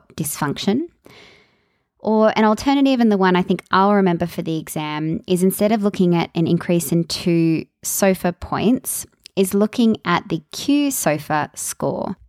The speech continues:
So the Q sofa score looks at only three criteria,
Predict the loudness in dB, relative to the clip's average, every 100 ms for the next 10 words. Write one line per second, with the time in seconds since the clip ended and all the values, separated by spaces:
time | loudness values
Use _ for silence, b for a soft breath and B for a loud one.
0 | _ _ _ _ _ -10 -2 0 0 -4
1 | -6 -2 0 0 -2 -2 0 0 0 0
2 | 0 -2 -6 -8 -4 -2 -2 0 0 -2
3 | B B B -2 -2 -2 -4 -2 2 2
4 | 2 0 -6 -2 0 0 0 -4 -2 -6
5 | -6 -6 -6 -8